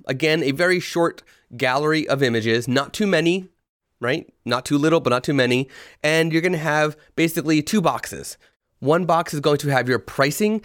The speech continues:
and the other box is going to have the booking solution. Now, this booking solution won't just be a click here to book. It's going to be the booking solution embedded on that page.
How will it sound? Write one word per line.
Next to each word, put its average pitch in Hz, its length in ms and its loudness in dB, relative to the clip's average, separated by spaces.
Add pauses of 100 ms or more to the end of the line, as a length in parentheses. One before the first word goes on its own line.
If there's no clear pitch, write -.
(280)
and 131 340 0
the 131 180 -4
other 190 200 2
box 120 540 -2 (200)
is 123 160 -2
going 127 200 2
to 131 140 -2
have 110 340 0 (100)
the 113 360 0
booking 120 440 -2
solution. 104 540 -4 (380)
Now, 135 180 2
this 143 160 0
booking 175 360 0
solution 117 640 0 (300)
won't 147 360 -2
just 139 300 0
be 139 280 4
a 117 220 2
click - 340 -4
here 147 140 2
to 113 120 0
book. 123 500 0 (180)
It's 139 160 -4
going 165 260 2
to 160 100 -4
be 139 340 0 (140)
the 131 360 0
booking 160 380 2
solution 127 560 0
embedded 127 800 0
on 131 280 0
that 113 260 -2
page. 107 460 -6